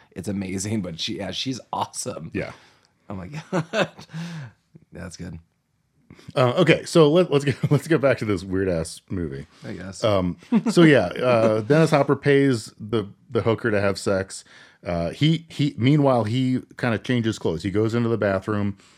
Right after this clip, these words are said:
Speaker 2: He puts on Kiefer Sutherland's suit, takes his badge and gun, shaves, gives himself a nice haircut. He's looking cleaned up. He's looking tight.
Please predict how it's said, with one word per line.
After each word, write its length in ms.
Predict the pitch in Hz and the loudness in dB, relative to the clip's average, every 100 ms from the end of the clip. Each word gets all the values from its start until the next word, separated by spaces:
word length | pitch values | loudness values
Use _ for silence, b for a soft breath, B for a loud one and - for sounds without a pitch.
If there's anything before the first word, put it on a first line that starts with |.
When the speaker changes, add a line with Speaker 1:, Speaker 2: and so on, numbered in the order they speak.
| b b - | b b -10
Speaker 2:
He 260 | 104 92 | -4 -4
puts 320 | 82 110 - | -2 -4 -2
on 320 | 110 101 98 92 | -2 -2 -2 -4
Kiefer 200 | 104 92 | -6 -4
Sutherland's 460 | 104 87 90 82 | -2 -2 -2 -4
suit, 360 | - 160 156 147 | -2 0 0 0
takes 240 | 101 85 | -4 -4
his 100 | 78 | -8
badge 300 | - 85 78 | -6 -6 -6
and 120 | 76 80 | -8 -2
gun, 420 | 117 117 113 107 B B B | 0 2 0 -2 B B B
shaves, 720 | - - 143 139 135 127 - | -10 0 2 4 2 -2 -6
gives 260 | 117 92 | -4 -2
himself 380 | 107 90 104 87 | -2 -2 -2 -2
a 60 | 90 | -4
nice 220 | 85 82 | -4 -4
haircut. 560 | 120 120 - 123 110 _ _ _ | -4 -4 0 0 0 _ _ _
He's 160 | 101 98 | -4 -4
looking 260 | 92 - | -4 -8
cleaned 300 | - 101 82 | -8 -4 0
up. 180 | 117 117 | 0 0
He's 140 | 95 80 | -4 -8
looking 220 | 80 - | -10 -10
tight. 320 | - 113 110 | -4 -2 -2